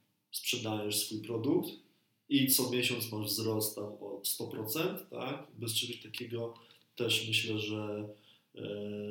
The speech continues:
że jest bardzo, bardzo, bardzo trudno, żeby pozyskać jakieś środki z tego względu, że u nas naprawdę jest całkiem dużo projektów, które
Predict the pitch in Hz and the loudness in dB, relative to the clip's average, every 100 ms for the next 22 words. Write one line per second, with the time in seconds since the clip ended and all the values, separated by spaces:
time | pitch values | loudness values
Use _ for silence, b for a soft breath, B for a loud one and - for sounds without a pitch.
0 | 104 107 110 107 - 123 120 - 107 104 | -2 2 2 0 0 4 4 2 0 0
1 | 107 101 101 95 120 107 107 - 107 95 | 0 -2 -4 -2 -2 -2 -6 -8 -12 -12
2 | 92 92 92 92 92 - _ - 104 101 | -10 -10 -10 -10 -12 -20 _ -6 -2 -2
3 | 101 95 104 - 110 113 - - 123 120 | -2 -4 0 2 2 -2 -6 -6 -4 -4
4 | 131 127 131 127 127 131 131 - - - | -4 -4 -2 -2 -4 -4 -2 -2 -4 -14
5 | - - - - 170 160 143 139 139 135 | -16 -10 -4 0 4 4 4 0 -2 2
6 | 160 139 123 120 - - - _ _ _ | 4 6 6 6 0 -12 -20 _ _ _
7 | _ - 127 123 123 120 101 104 90 92 | _ -2 4 4 4 -2 -6 -6 -4 -4